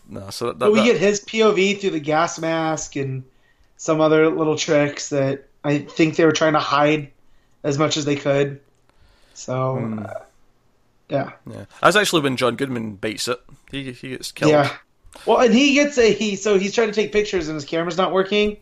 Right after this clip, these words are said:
Speaker 2: uh, 'cause there's something up with the flash. Well, he gets eaten by one of the scroll crawlers,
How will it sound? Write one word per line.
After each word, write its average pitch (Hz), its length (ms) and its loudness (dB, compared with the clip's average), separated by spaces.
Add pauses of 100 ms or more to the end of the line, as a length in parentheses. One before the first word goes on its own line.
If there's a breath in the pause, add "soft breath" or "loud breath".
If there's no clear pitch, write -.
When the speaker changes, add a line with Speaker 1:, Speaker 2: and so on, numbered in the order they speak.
(600 soft breath)
Speaker 2:
uh, 151 180 4
'cause 147 200 0
there's 147 120 -2
something 170 240 0
up 165 80 0
with 147 80 -14
the 147 60 -12
flash. 160 640 0 (360)
Well, 170 140 0
he 202 200 -2
gets 208 180 2
eaten 196 260 -4
by 175 140 0
one 175 140 -2
of 156 60 -4
the 147 60 -4
scroll 190 300 2
crawlers, 143 680 -2